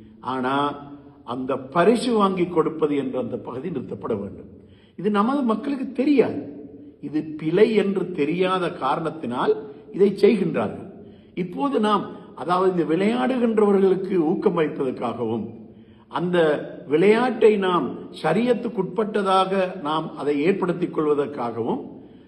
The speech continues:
வழிகாட்டுகின்ற கடமை உலமாக்களுக்கு இருக்கின்றது. அந்த அடிப்படையில் தான் இது சொல்லிக் கொடுக்கப்படுகின்றது. பரிசு வாங்கி கொடுக்கின்ற பகுதியை மட்டும் தவிர்த்து கொண்டு,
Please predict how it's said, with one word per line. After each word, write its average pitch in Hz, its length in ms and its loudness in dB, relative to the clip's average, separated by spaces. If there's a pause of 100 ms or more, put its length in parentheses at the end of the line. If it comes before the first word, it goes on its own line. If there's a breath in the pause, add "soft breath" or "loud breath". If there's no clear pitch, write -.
(200 loud breath)
வழிகாட்டுகின்ற 208 920 2
கடமை 196 340 0
உலமாக்களுக்கு 208 540 4
இருக்கின்றது. 107 460 -6 (420 loud breath)
அந்த 240 360 0
அடிப்படையில் 233 640 4
தான் 220 140 0
இது 185 120 0
சொல்லிக் 160 320 -2
கொடுக்கப்படுகின்றது. 110 800 -4 (560 loud breath)
பரிசு 254 400 2
வாங்கி 226 300 2
கொடுக்கின்ற 170 440 -2
பகுதியை 139 420 -4
மட்டும் 123 380 -6
தவிர்த்து 185 420 0
கொண்டு, 123 320 -4